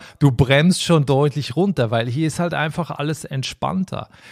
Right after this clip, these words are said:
Es ist nicht eben diese Hektik, es ist nicht auch dieser Druck, äh, wir leben hier auch, muss man sagen, auf dem Land. Also wenn ich jetzt mal beschreibe, was ich hier sehe, wir,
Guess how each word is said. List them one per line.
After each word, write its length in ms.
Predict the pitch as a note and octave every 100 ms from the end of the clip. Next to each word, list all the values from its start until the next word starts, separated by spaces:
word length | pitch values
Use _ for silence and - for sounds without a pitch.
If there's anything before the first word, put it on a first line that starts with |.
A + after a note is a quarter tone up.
| - -
Es 220 | A2+ -
ist 420 | D#3+ D3+ - -
nicht 400 | D3 D3 - -
eben 240 | C#3+ C#3+
diese 240 | B2 C3 C3+
Hektik, 520 | A#2 E3 - D#3 C3+
es 180 | C#3 -
ist 200 | D#3 D3
nicht 220 | C#3 -
auch 220 | C3+ C#3
dieser 360 | - B2+ C3 A#2+
Druck, 640 | A2 C3 B2 F3 E3+ -
äh, 420 | - C3+ C3+ C3+ A#2
wir 140 | B2
leben 280 | A#2+ D#3+ C#3+
hier 240 | B2 D3
auch, 140 | - -
muss 240 | C#3 C3
man 160 | B2 G#2+
sagen, 400 | A2 B2+ C#3+ -
auf 240 | A#2 A#2
dem 140 | A#2 A2
Land. 500 | G#2+ C#3 C3+ - -
Also 200 | A#2+ A2+ - - -
wenn 120 | A#2
ich 60 | B2+
jetzt 180 | A#2+ B2
mal 220 | A#2+ A#2
beschreibe, 640 | G#2+ G#2 A#2 A2 C#3+ C#3
was 140 | B2 A2+
ich 100 | G#2
hier 180 | B2
sehe, 400 | G#2+ A2+ D3 D#3 - - B2 -
wir, 220 | A#2+